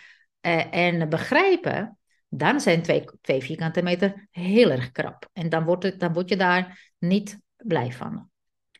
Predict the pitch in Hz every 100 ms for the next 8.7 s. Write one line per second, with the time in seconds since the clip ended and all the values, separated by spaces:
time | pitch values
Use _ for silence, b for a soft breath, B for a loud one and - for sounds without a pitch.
0 | b b b b b _ 196 214 214 277
1 | 330 - 311 277 269 269 _ _ _ _
2 | _ _ _ _ _ 226 202 247 - 185
3 | 254 349 269 220 190 170 175 302 - 226
4 | 220 202 202 165 170 185 214 - 170 180
5 | 269 - - - 220 302 226 143 123 127
6 | - - 151 165 202 370 - - 202 294
7 | 226 160 147 147 165 220 254 - - -
8 | 190 - 156 147 143 139 -